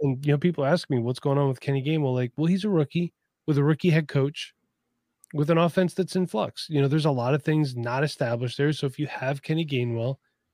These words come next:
you just gotta be a little patient. You know what I mean? Like, we talked about it before the show.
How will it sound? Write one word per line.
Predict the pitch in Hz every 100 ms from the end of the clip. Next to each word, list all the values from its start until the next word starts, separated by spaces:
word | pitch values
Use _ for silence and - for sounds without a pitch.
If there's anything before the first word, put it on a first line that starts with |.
| _
you | 143
just | 127 -
gotta | 135
be | 123
a | 120
little | 110
patient. | - 101 - - _ _ -
You | 123
know |
what |
I | 120
mean? | 117
Like, | 110 104 _ _ _ _ _ _ _ -
we | 127
talked | 139 143 131
about | 139
it | 131
before | - 139
the | 123
show. | 120